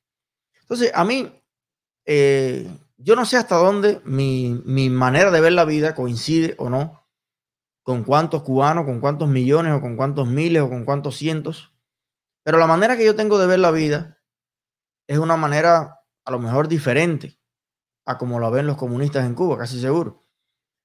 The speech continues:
Porque ellos le dan un valor extraordinario a cosas que casi no tienen realmente ningún valor.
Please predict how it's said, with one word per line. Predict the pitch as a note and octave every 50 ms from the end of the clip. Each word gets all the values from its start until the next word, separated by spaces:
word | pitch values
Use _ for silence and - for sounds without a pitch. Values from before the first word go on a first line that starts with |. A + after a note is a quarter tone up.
| _ _
Porque | D3+ E3 D#3+ D#3+ F#3 F3+ - - - _ _ _ _ _ _ _ _ _ _ _ _ _
ellos | - G#3+ B3+ B3+ A3+
le | G3 F#3
dan | F3+ G3 G#3+ A3
un | A3 G#3 G3
valor | F#3 F3+ F#3 G3+ A3
extraordinario | G3+ F3+ - F#3 E3+ D#3+ C#3+ C#3 C#3+ D3+ F3 F#3+ F3+ D#3+ D3+ C#3
a | C3
cosas | - F3+ F3 - E3 C#3+ -
que | - A#2+ A#2
casi | - E3+ E3+ - F3 D#3+
no | D#3 D3
tienen | D3 F3 E3+ D#3+ C#3 B2+ A#2+
realmente | C#3 C#3 C#3 C#3+ D#3 D#3 C#3 C3 A#2+
ningún | A#2+ A#2 A#2 C#3 D#3
valor. | D#3+ D#3+ D#3 D3 C3+ C#3+ - _ _